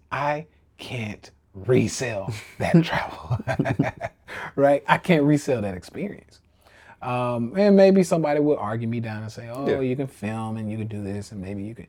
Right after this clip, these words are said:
Speaker 2: Yeah.
Speaker 1: For the percent of returns, my returns are gonna be better with the materials. So for me, I like to go into markets that are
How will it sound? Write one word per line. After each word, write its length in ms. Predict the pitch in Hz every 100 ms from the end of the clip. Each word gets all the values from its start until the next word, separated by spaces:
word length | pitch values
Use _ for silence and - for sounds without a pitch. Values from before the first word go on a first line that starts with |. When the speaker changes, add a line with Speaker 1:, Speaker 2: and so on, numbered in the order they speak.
| _
Speaker 2:
Yeah. 80 | 139 90 - _ _ _ _ _ _ _ _ 123
Speaker 1:
For 240 | - - 165
the 140 | 143
percent 680 | - - 110 - - 147 143 _ -
of 180 | 107 104
returns, 960 | 87 - - 113 120 123 160 196 - _ _ _ _ _
my 220 | 104 113
returns 480 | 139 139 147 139 127
are 20 |
gonna 160 | 117 113
be 160 | 104
better 540 | 101 101 123 127 101 - _ _ _ -
with 160 | 107
the 80 | 104
materials. 760 | 92 - 113 101 80 - - - _ _ _ _ _ _ _ _
So 180 | - 127
for 160 | 107 113
me, 200 | 113 143
I 80 | 147
like 180 | 131 -
to 80 |
go 220 | 113 101 107
into 220 | - 202
markets 520 | 175 98 - 117 -
that 320 | 101 107 104 - -
are 480 | 104 98 98 101